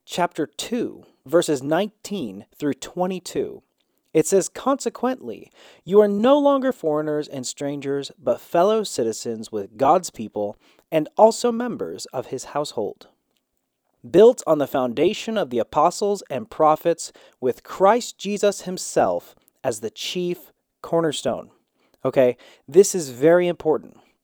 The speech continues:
Christ Jesus is at the foundation of everything that we build up. Everything that we build,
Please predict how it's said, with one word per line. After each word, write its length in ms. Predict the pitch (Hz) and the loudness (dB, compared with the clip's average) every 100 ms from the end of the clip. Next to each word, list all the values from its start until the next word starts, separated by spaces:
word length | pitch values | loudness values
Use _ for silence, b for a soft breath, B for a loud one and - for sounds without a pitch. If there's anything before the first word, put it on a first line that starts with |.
| _ | _
Christ 560 | - - 190 208 226 - | -16 4 6 6 2 -6
Jesus 600 | 190 202 120 - - - - | -6 -6 -6 -8 -10 -14 -12
is 100 | 135 | -4
at 140 | 131 | -4
the 80 | - | -4
foundation 840 | - 143 156 151 156 - - - _ _ _ 120 | -2 0 2 0 -2 -6 -14 -16 _ _ _ -4
of 160 | 120 - - | -4 -2 0
everything 600 | 180 185 202 185 175 170 | 2 2 0 -2 -4 -6
that 100 | 127 | -4
we 120 | 147 | -4
build 240 | 135 127 | -2 -2
up. 220 | 120 - - _ _ _ _ - | -2 -6 -16 _ _ _ _ -2
Everything 440 | 196 240 226 226 | 0 2 0 0
that 100 | 202 | -2
we 100 | 190 | -2
build, 380 | 143 131 123 | 0 2 2